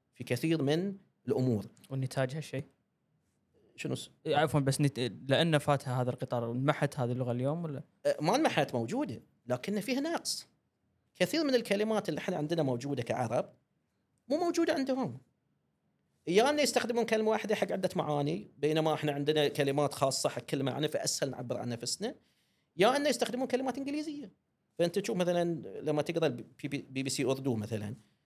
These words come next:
Speaker 1: وايد من الجمل ماخذينها مباشرة من الإنجليزي، بس كاتبينها بلغتهم. ما عندهم كلمة حق محكمة، كله مثلًا يكتبون كورت،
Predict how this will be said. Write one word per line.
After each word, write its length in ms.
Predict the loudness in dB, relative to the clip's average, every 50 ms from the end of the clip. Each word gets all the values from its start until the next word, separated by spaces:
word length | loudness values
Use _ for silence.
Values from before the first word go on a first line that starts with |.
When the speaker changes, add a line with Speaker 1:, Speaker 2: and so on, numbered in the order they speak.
| _ _ _ _ _ _ _ _ _ _ _ _ -2
Speaker 1:
وايد 340 | 2 6 8 8 8 8
من 80 | 6 2
الجمل 340 | 2 2 2 2 2 2 2
ماخذينها 320 | 2 2 2 2 4 4 4
مباشرة 320 | 4 2 2 2 2 0
من 60 | 0
الإنجليزي، 400 | 0 -2 -2 -2 -2 -2 0 0
بس 140 | 0 2 4
كاتبينها 320 | 4 2 4 4 2 2
بلغتهم. 480 | 2 0 0 -2 -4 -6 -8 -10 -10 -10 -12 _ _ _ _ _ _ -20 -20 -20 -20 -20 -6 0 4
ما 80 | 4
عندهم 220 | 4 4 4 2 4
كلمة 240 | 4 4 4 4 2
حق 120 | 0 0
محكمة، 420 | -2 -2 -2 0 0 0 0 0
كله 240 | -2 -2 0 0 0
مثلًا 120 | 0 0 -2
يكتبون 320 | -4 -6 -8 -6 -6 -2
كورت، 440 | 0 0 0 0 0 -4 -12 -18